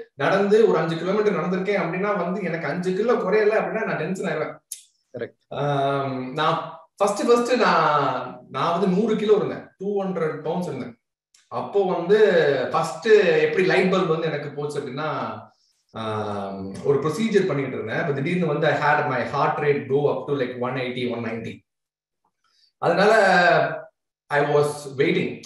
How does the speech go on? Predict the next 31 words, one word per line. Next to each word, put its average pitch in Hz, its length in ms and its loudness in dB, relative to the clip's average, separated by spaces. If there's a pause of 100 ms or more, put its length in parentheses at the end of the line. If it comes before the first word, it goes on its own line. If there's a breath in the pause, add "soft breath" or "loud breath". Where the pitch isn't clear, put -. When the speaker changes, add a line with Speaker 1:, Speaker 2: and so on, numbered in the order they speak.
(140)
Speaker 1:
So, 214 240 0
பேஷண்ட் 262 340 4
வந்து 214 220 2
என்ன 190 140 4
கேக்குறாரு, 185 360 0
"டாக்டர், 202 600 -2
நீங்க 143 160 -4
ஒழுங்கா 147 160 -2
இருக்கீங்களா? 131 340 -8
பரவாயில்ல." 131 540 -10 (340)
<laughs> 403 1080 2 (260)
அப்படி. 139 360 -4 (920 loud breath)
அப்புறமா 247 600 4
சி 277 200 2
டி - 180 2
ஸ்கேன் 202 80 4
எடுத்தாங்க. 175 340 2
அப்போ 135 320 -2
அந்த 147 180 -2
சி - 100 -6
டி - 260 -4
ஸ்கேன் 185 300 2
எடுக்கப்பதான் 185 560 2
என்னோட, 143 460 0 (280)
என்னோட 139 420 0
பெல்லிய 226 300 2
பார்த்துதான் 165 420 0
பிரியாணி 208 400 2
பாட்டு 170 240 -2
மாதிரி 196 240 -4
இருக்கே, 185 380 -4